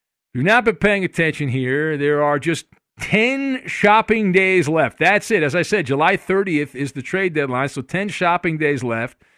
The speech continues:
And, uh, will we get a big, sexy trade?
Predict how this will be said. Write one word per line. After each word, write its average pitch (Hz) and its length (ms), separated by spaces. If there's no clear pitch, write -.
And, 147 840
uh, 131 200
will 180 380
we 196 300
get 160 400
a 151 220
big, 160 500
sexy 175 500
trade? 254 400